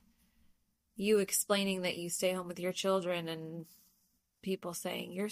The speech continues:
so lucky," or this or that or X, Y, and Z. And it's,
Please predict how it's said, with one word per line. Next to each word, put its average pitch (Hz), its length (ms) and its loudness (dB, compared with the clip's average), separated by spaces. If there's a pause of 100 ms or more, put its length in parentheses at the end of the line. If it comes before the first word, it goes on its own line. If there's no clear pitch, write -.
so 247 80 0
lucky," 233 540 0
or 170 140 -4
this 220 340 0
or 175 80 -4
that 180 240 0
or 180 40 -2
X, 175 280 -4
Y, 175 120 -6
and 170 180 -8
Z. 190 340 0
And 175 100 -4
it's, - 420 -6